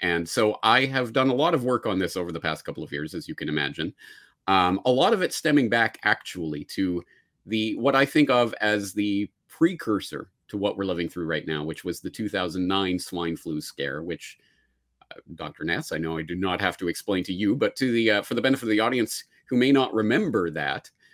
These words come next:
um, yes, that I think was the sort of the, the loading of the weapon, as it were, the, the spawning of the biosecurity state that came to fruition in two thousand twenty, two thousand twenty-one, two thousand twenty-two. All of the,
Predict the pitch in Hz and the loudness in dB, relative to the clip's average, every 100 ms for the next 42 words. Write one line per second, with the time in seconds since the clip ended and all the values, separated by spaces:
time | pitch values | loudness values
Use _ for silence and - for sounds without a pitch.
0 | _ _ 95 95 95 131 151 - 139 139 | _ _ 0 2 4 6 6 4 2 2
1 | - 120 147 127 110 95 - 95 92 147 | 2 0 2 0 0 0 0 0 2 0
2 | 135 117 - _ _ - 127 120 117 107 | 0 0 -6 _ _ 4 8 8 6 2
3 | 120 135 165 151 135 120 101 95 92 90 | 4 8 8 8 6 6 2 0 -2 -4
4 | 78 76 78 80 82 78 76 - 123 107 | -4 -4 -4 -6 -6 -6 -8 -12 -12 -6
5 | 110 113 - - 147 143 127 104 104 107 | -6 -4 -6 -2 2 2 0 -2 -2 0
6 | 104 101 - 104 92 - 90 85 98 - | 0 -2 -4 -4 -4 -4 -6 -4 -4 -6
7 | - 131 135 123 117 - 98 104 - 90 | -6 0 2 2 -4 -4 0 0 -2 -6
8 | 87 95 87 92 82 78 78 - 78 71 | -4 -4 -4 -4 -4 -6 -8 -6 -6 -6
9 | 78 80 78 73 - 73 69 71 - 80 | -8 -8 -8 -8 -10 -8 -6 -8 -8 -8
10 | 73 78 80 - 80 76 - 82 - 147 | -8 -8 -10 -8 -6 -6 -4 -4 2 4
11 | 160 131 117 113 | 6 4 2 0